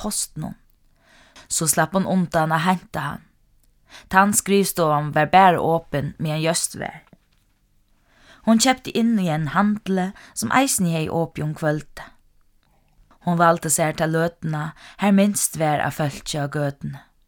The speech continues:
So keypti hon tað hon skuldi, skundaði sær heim aftur og andaði lattan tá hon kundi snara lyklinum í hurðini. So fekk hon sær eitt hvørt gott upp á ein borisk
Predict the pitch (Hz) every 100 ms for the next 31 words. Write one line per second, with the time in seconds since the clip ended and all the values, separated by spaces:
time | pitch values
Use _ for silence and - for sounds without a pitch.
0 | _ _ _ _ _ _ - 269 254 247
1 | - 170 151 165 156 156 - 202 214 -
2 | 208 254 - - 196 202 202 196 196 180
3 | 190 202 196 - 202 214 - - 214 208
4 | 220 208 175 165 175 196 - - 208 220
5 | - - 190 170 170 175 156 156 170 165
6 | 156 151 165 - 156 151 147 143 156 160
7 | 147 - 147 _ - - - _ _ _
8 | _ _ _ - 226 - 196 - 175 165
9 | 170 165 - - 165 - - 170 - -
10 | 139 156 143 139 160 175 185 190 190 -